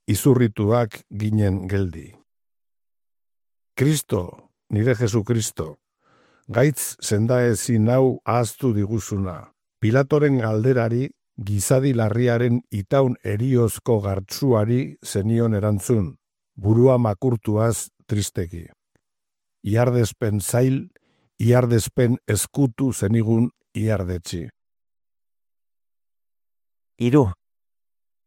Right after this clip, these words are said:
Speaker 2: Eguzki galda errean, bare zikina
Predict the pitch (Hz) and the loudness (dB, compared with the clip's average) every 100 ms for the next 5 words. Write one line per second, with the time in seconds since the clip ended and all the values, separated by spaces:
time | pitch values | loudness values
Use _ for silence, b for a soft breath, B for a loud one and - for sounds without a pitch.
0 | _ _ _ _ _ - 117 120 175 - | _ _ _ _ _ -2 2 4 4 2
1 | - 151 143 - 107 127 131 120 117 113 | -2 -2 -2 -6 -2 0 2 2 0 0
2 | 110 120 113 113 113 - _ _ _ _ | 0 0 0 -2 -6 -12 _ _ _ _
3 | 101 110 113 117 - 110 - 107 107 107 | -2 0 0 -2 -4 -6 -4 -4 -2 -4